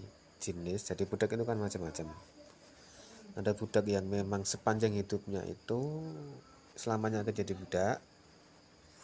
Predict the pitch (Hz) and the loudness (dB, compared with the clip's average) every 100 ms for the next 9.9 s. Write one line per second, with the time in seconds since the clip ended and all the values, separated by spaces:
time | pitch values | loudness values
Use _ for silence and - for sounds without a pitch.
0 | - - - 202 - - 113 110 110 104 | -20 -20 -20 -18 -14 -6 -4 0 -2 -2
1 | 92 - 110 - - - 104 87 107 107 | -4 2 4 2 -6 0 0 2 2 2
2 | 113 113 107 104 101 95 95 90 98 95 | 0 -6 -8 -4 -2 0 -2 -2 -4 -4
3 | 82 87 104 - 95 98 90 - 92 85 | -4 -2 -4 -2 -4 -4 -6 -4 -4 -4
4 | 82 82 92 85 82 78 80 78 80 87 | -6 -6 -6 -6 -8 -10 -10 -10 -8 -8
5 | 78 82 - - - - - - - - | -8 -10 -18 -20 -20 -20 -20 -20 -20 -20
6 | - - - 95 90 90 - 78 73 78 | -20 -16 -8 -6 -4 -4 -4 -6 -8 -6
7 | 90 117 - - - - - 120 113 113 | -2 -4 -6 -20 -20 -20 -4 0 6 6
8 | 104 - - 101 98 92 90 113 113 107 | 6 2 -8 -4 -2 -2 -2 -2 0 0
9 | 98 104 98 90 92 82 - - 98 | -2 -4 -6 -6 -6 -6 -6 -2 -2